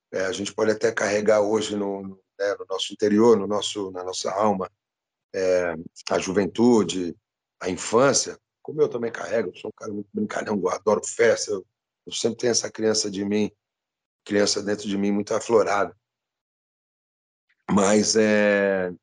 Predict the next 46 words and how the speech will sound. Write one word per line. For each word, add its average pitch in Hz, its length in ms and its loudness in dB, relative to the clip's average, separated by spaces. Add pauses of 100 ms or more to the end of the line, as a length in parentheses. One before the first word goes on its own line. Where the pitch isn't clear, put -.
(720)
mas 95 180 -2
a 107 40 -2
gente 123 140 -4
tem 151 100 -4
que - 100 0
olhar 110 320 2
com 98 160 -6
um 92 80 -12
certo - 320 -8
cuidado 92 400 -2
para - 120 -20
as - 80 -16
nossas - 240 -10
crianças. 90 460 -6 (100)
Poxa, 113 300 -2
não, 110 160 -4
a - 40 0
gente - 220 -10
não 98 80 -2
deve 92 180 2
fazer 92 300 -2
uma 95 140 -4
criança 95 300 -8
sofrer - 360 -10
de 85 100 -4
jeito 104 220 0
nenhum. 98 460 2 (760)
E 95 140 2
deve 101 280 2
estar 107 200 0
com 107 120 -2
um - 20 6
olhar 104 200 4
mais 107 200 4
atento. 110 420 -2
E 120 40 2
essa 117 180 0
música 123 280 0
diz 123 360 -2
isso, 143 300 2
né, 131 120 -2
cara? - 220 -8
E 107 120 -4
cita 131 440 -4
muito 127 260 -2
bem 110 300 4